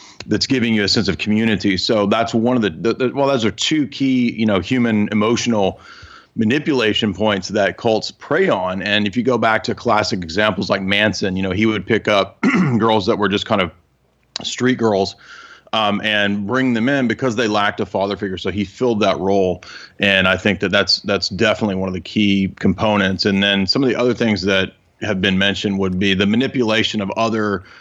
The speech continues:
basic human desires like sexuality or food. So you want to control people through their base desires. And this really, this really goes back to ancient societies. Like, Plato figured out that you could control society through people's diets and through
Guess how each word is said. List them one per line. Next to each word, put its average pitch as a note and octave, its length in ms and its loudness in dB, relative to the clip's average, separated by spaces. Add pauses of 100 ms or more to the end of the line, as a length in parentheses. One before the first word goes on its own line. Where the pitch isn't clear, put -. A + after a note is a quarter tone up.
(160)
basic A2+ 440 0
human G#2+ 220 0
desires F#2+ 420 0
like F2+ 140 -2
sexuality F#2+ 720 0
or F2+ 100 -2
food. G#2+ 480 -2
So A2 160 0
you G#2 180 2
want G#2+ 300 0
to G2 300 -2 (280)
control E3+ 400 0
people A#2+ 300 0
through C#3+ 240 -2
their A#2 120 2
base A2+ 340 -2
desires. G2+ 720 0
And G2 100 -4
this D3 180 0
really, C3 380 0 (400)
this - 180 -2
really F3 180 2
goes A#2 200 2
back G2 280 0
to G2 240 -2
ancient A2+ 380 0
societies. G2 560 0
Like, E2+ 120 -12
Plato B2+ 360 2
figured G2 300 -2
out F2+ 200 2
that F2 80 -4
you F#2+ 100 -4
could E2+ 100 -12
control G2 480 -2
society F#2 440 0
through F2+ 120 -2
people's F2+ 300 -2
diets F2 580 0
and F2 140 -4
through F#2 240 0